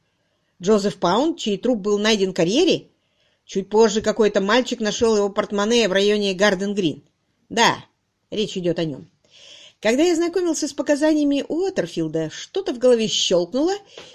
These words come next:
и мне захотелось перечитать протокол, подписанный вдовой". Джофф гордился своей памятью, которая действительно была замечательной. Так вот,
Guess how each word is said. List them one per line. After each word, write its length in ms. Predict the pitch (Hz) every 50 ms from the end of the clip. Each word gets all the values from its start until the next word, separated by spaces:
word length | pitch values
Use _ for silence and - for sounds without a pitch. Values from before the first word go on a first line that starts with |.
| - _ -
и 120 | - 202
мне 240 | 190 220 294 370 359
захотелось 680 | 277 294 294 - 233 226 - - 302 311 311 294 -
перечитать 540 | - - 240 233 233 - 247 240 247 240 233
протокол, 600 | - 220 190 - 214 196 - 185 165 143 143 - _ _ _ _
подписанный 540 | - 165 165 - - 170 156 - - 175 180
вдовой". 400 | 190 185 233 240 220 - - - _ _ _ _ _ _ _ _ _ _ _ _ _ _ _ _ _ -
Джофф 140 | 175 190 175
гордился 520 | 175 190 185 185 185 240 233 - - 180
своей 260 | 160 - 170 165 165
памятью, 420 | 165 - 180 170 147 147 147 - 156
которая 260 | 175 160 - 160 160
действительно 380 | 156 170 170 - 185 180 190 202
была 320 | 208 240 262 269 269 254
замечательной. 960 | 202 170 208 262 320 320 - - - 156 147 147 185 202 226 233 160 143 _ _ _ _ _ _ _ _ _ _
Так 160 | - 185 180 -
вот, 260 | 170 160 - -